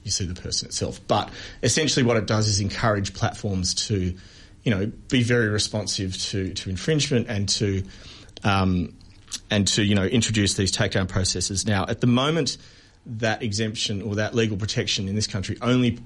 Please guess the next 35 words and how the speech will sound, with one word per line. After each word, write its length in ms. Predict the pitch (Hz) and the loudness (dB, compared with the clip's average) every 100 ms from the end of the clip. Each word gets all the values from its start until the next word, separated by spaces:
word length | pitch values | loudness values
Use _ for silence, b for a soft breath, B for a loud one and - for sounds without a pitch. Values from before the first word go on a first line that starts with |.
| - | -2
only 240 | 117 131 | 2 4
applies 680 | 123 113 110 101 101 - - | 2 0 0 0 -2 -2 -2
to 240 | 107 98 95 | -2 -2 -2
the 100 | 104 | -4
major 340 | 98 95 92 | -2 -2 -2
I 100 | 90 | -4
S 100 | 90 | -4
Ps, 380 | - 92 82 82 | -4 -4 -4 -2
so 320 | - 98 95 | -2 -2 -2
what's 260 | 92 98 - | -4 -4 -2
called 180 | 95 | -2
a 40 | 92 | -2
carriage 360 | - 98 87 | -2 -2 0
service 320 | - 98 90 - | 0 0 0 -2
provider, 380 | 90 85 78 | -4 -4 -4
so 240 | 78 - 85 - | -4 -4 -4 -6
Telstra, 360 | - 85 80 - | -4 -2 -2 -2
Optus, 440 | - - - - - - - | -4 -2 -2 -2 -4 -12 -6
essentially. 460 | - - - - - B B B B B - | -2 -2 -2 -4 -6 B B B B B -2
Um, 460 | 202 202 196 190 - - - | 2 4 6 4 -2 -14 -6
the, 560 | 117 110 110 110 107 104 - B B B B B - - - | 0 2 4 4 2 -2 -10 B B B B B -20 -10 0
uh, 220 | 104 101 | 2 2
the 100 | 104 | 2
proposal 480 | 107 117 143 139 123 | 0 2 2 2 0
is 60 | |
essentially 420 | 113 - 110 - 107 | 0 0 -2 -2 -4
to 140 | 110 | -4
just 220 | 104 104 | -4 -4
extend 280 | 98 - 95 | -4 -6 -6
that 140 | 95 | -8
to 120 | - 95 | -6 -6
any 140 | 87 | -4
service 340 | 85 92 87 | -4 -6 -8
provider. 360 | - 87 78 - | -10 -12 -12 -8
Now, 380 | 113 107 98 | -6 -4 -4